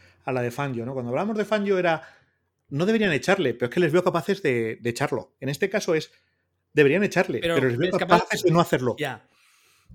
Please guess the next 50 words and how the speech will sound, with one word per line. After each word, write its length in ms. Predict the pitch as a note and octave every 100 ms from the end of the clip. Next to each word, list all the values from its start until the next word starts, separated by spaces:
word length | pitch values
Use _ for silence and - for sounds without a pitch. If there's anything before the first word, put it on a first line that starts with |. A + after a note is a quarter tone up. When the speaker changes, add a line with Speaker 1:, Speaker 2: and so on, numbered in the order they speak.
| -
Speaker 2:
E-, 160 | D3+ -
eso 160 | F#3+
también, 240 | A3+ G3+ D3
Speaker 1:
Es 60 |
Speaker 2:
eso 120 | G3 G3+
también 220 | G#3+ F3
es 100 | D3
posible. 400 | C3+ - B2 A#2+
Lo 80 | C#3
que 80 | D#3+
pasa 200 | G#3 A#3+
es 40 |
que 140 | F#3
yo 300 | D#3 G#3+ A3+ D#3+
realmente 500 | D#3 F#3 A#3 G#3+ F3
creo 380 | E3+ G3 G#3 G#3+ _ _ _ -
que 140 | D#3+
si 180 | D#3 F#3+
este 260 | G3+ A3+
año, 360 | F#3+ D3 B2 G#2+
con 240 | D3 C3
Dak 260 | C3+ E3+ F3+
jugando 300 | G3+ F#3+ F3+
todo 120 | F3+
lo 120 | F3 E3+
año, 320 | D#3+ F3 D3+
todo 120 | F3
el 60 | E3
año 300 | D#3+ D#3+ D#3
y 60 | D3
tal, 280 | A2+ G#2+ G2+ _ _ _
tienen 380 | - F3+ G#3+ G#3+
otro 260 | G#3 G3 F3+
año 180 | F3
de 80 | E3+
estos 280 | D#3+ F3 C#3+
de 120 | D3+
seis 440 | C#3+ E3+ E3 D3 C3
diez 520 | C#3+ C#3+ C#3+ C3+ C3+
y 80 | C3+
tal, 320 | A#2+ A2 G2+
y 200 | - D3
además 300 | D3 C3+ F#3
es 80 | G#3
que 80 | -
el 40 | D3+
año 80 | G3+
pasado 360 | F3+ F#3+ G3+
lo 180 | F3 C3+
peor 360 | B2 D3+ F#3